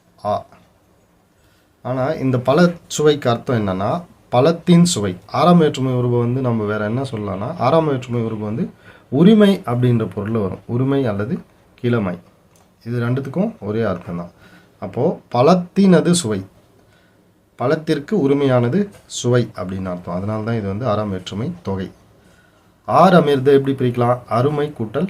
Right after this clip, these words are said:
அமிர்துன்னு பிரிக்கலாம். அருமைன்றது என்ன? பண்பு. அப்போ பண்பு தொகை. தரும் பொருளே,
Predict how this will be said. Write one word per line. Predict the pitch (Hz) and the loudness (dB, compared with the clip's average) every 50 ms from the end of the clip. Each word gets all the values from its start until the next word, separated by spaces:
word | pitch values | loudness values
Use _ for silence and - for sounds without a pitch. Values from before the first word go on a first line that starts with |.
| - - | -4 -6
அமிர்துன்னு | 92 98 113 113 107 113 110 107 95 | -6 -4 -2 -2 -2 -2 -4 -4 -4
பிரிக்கலாம். | 101 92 90 87 92 92 90 - - | -6 -8 -8 -6 -4 -4 -4 -4 -4
அருமைன்றது | 107 110 123 131 127 123 117 98 104 98 101 | -4 -2 0 0 0 0 0 -2 -2 -4 -4
என்ன? | 101 101 - 160 - - | -2 -4 -4 -6 -8 -6
பண்பு. | - 95 98 101 95 95 - | -6 -4 -4 -4 -4 -6 -8
அப்போ | 92 87 - - 87 | -12 -14 -10 -10 -8
பண்பு | 87 - 98 101 98 92 90 | -6 -4 -4 -4 -6 -8 -10
தொகை. | - 85 85 87 90 - _ _ _ _ _ _ _ _ - | -10 -10 -10 -10 -12 -14 _ _ _ _ _ _ _ _ -4
தரும் | 131 139 151 170 202 214 220 220 | 0 2 4 6 6 4 4 2
பொருளே, | - 131 127 123 120 110 107 95 - | 0 0 2 2 2 2 0 -2 -4